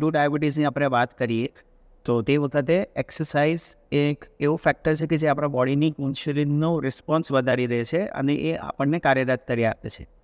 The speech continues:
તો ખોરાક, કસરત, દવા અને માર્ગદર્શન, આ એને નિયંત્રણમાં રાખવાના મેઇન ઉપાય છે અને એ આપણે, અ,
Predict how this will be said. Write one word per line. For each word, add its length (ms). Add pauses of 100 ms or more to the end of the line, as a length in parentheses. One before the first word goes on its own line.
(500)
તો 80
ખોરાક, 640 (840)
કસરત, 440 (840)
દવા 420 (580)
અને 180
માર્ગદર્શન, 540 (800)
આ 140
એને 260
નિયંત્રણમાં 600
રાખવાના 640
મેઇન 320
ઉપાય 420
છે 200
અને 320 (100)
એ 140
આપણે, 640
અ, 140